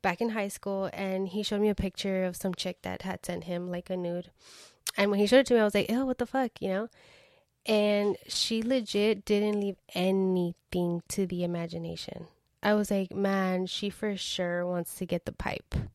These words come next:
Like, for sure." But now that I'm older and I kinda, like, analyze the situation, I'm just like, "Oh, well, I mean, she was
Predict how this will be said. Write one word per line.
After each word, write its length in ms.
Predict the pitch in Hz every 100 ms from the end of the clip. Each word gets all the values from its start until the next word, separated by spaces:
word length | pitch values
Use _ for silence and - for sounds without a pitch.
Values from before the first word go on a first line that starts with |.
| -
Like, 300 | - 98 -
for 200 | - - -
sure." 460 | - 175 151 - _ _ - - - _ _ _ - _ - -
But 120 | 240 220
now 120 | 214
that 100 | 220
I'm 120 | 208
older 760 | - 185 226 240 202 196 190 - - _ _ _ _ _ _ _ _
and 180 | 202 185
I 200 | 175 180 -
kinda, 240 | 214 190
like, 220 | 190 -
analyze 360 | 190 185 185 175
the 80 | -
situation, 460 | 165 - 208 202
I'm 80 | 185
just 120 | 180
like, 120 | 202 269
"Oh, 160 | 294
well, 200 | 269 233
I 100 | 214
mean, 220 | 214 208
she 280 | 202 - 214
was 680 | 214 254 262 240 - -